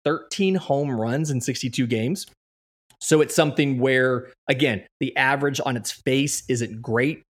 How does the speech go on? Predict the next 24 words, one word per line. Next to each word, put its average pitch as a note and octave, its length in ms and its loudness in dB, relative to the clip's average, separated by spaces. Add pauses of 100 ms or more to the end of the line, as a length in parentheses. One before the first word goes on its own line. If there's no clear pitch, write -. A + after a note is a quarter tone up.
(120)
but B2 120 -2
the B2+ 100 -2
overall B2 720 0
result, B2 560 2
what B2+ 200 4
you're C3 80 0
getting B2 280 2
out A#2 160 0
of A2 120 0
it G#2+ 140 0
and G#2 80 -2
the G2+ 60 -6
process A#2+ 440 -2
to G#2+ 120 -6
get A2+ 320 -4
there F#2 340 -4
is A2 180 -2
good F#2+ 420 -6 (360)
as A2 140 -4
far A#2 180 0
as G#2 80 -6
the G#2 120 -6
home A2 300 -2
runs. G2 380 -6